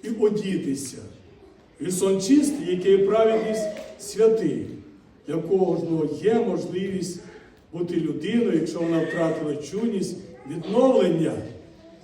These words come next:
відновлення чуйності. Філадельфія. Єдине що, це Філадельфія, е, це церква, до якої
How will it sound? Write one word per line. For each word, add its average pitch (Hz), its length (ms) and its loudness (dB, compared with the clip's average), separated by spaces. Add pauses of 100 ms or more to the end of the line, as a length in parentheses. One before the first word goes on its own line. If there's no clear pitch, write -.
(340)
відновлення 160 720 4
чуйності. 165 880 -4 (920)
Філадельфія. 262 840 4 (2000)
Єдине 269 440 4
що, - 380 -4 (380)
це 190 320 -6 (160)
Філадельфія, 190 920 0 (1040)
е, 165 280 2 (880)
це 151 160 -10
церква, 220 420 -2
до 160 120 0
якої 165 460 0